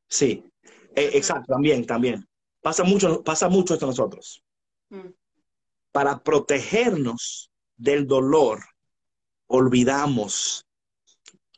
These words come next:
Speaker 1: la experiencia. Óyeme, esto
Speaker 2: Ujú.
Speaker 1: pasa porque luego cuando tú te acu-, dices, "Oye, ¿cómo fu-?". O sea, yo borré cinta. Yo, o sea, yo la borré. ¿Cómo
Speaker 2: Sí,
Speaker 1: es
Speaker 2: sí.
Speaker 1: posible que yo borré esa,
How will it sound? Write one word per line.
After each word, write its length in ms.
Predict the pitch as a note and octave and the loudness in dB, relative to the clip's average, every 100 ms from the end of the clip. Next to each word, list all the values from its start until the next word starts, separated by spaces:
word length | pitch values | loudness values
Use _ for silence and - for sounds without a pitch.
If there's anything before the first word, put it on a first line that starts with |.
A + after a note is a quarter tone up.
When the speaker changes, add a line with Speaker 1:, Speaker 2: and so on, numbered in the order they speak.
| - | -4
Speaker 1:
la 120 | A2+ | -2
experiencia. 840 | - A#2 G#2+ G#2 G2 - - - _ _ _ _ _ - - _ _ _ | -2 -2 0 0 0 -4 -8 -14 _ _ _ _ _ -20 -20 _ _ _
Óyeme, 760 | B2+ F3+ D#3+ B2+ G#2 A2 C3+ _ _ _ _ _ - | 2 2 0 -6 -8 -14 -16 _ _ _ _ _ -4
esto 400 | A2+ A2+ G#3 C#3 | -2 -2 0 0
Speaker 2:
Ujú. 140 | - | 0
Speaker 1:
pasa 720 | - D3 G3+ F#3+ - G#2 - _ _ _ _ _ _ - | -2 0 0 -2 -6 -10 -18 _ _ _ _ _ _ 0
porque 400 | D3 C#3 - C3+ | 2 2 0 -2
luego 600 | C3 C3 C#3 F#3+ A3 G#3 | 2 4 4 4 4 2
cuando 400 | F3+ E3 D3+ C3+ - | 0 0 2 -2 -2
tú 360 | D3+ F#3+ A#3 - _ _ | -2 0 0 -6 _ _
te 100 | - | -4
acu-, 360 | C#3+ B2+ C#3 D#3 | -2 -2 -2 -2
dices, 180 | C#3+ D3 | -2 0
"Oye, 200 | G3+ F3+ - | 2 2 0
¿cómo 480 | - E3+ G#3 A3+ F#3 | -2 2 2 2 0
fu-?". 220 | - - | -4 -8
O 300 | - - - | -14 -20 -4
sea, 120 | F3 | -2
yo 140 | D#3 | 0
borré 240 | G#3 F#3 C#3+ | 2 0 -2
cinta. 460 | - D#3 F3+ C4+ - _ _ _ _ _ - | -4 -8 -10 -14 -20 _ _ _ _ _ -6
Yo, 220 | C#3 G#3+ | -2 -2
o 80 | - | -4
sea, 120 | F3+ | -4
yo 120 | F3+ | 0
la 100 | F#3+ | 2
borré. 380 | D#3+ C#3 C#3+ E3 _ _ _ F#3 | 2 0 -2 -8 _ _ _ -2
¿Cómo 100 | B3+ | -2
Speaker 2:
Sí, 40 | |
Speaker 1:
es 60 | C#4+ | 2
Speaker 2:
sí. 0 | |
Speaker 1:
posible 460 | A#3 G3 C#4 C4 A3+ | -2 0 0 0 0
que 140 | F#3+ | 2
yo 120 | A3 | 2
borré 400 | A#3+ G3 G#3+ A3 G3 | 2 2 2 0 0
esa, 200 | F#3+ | -2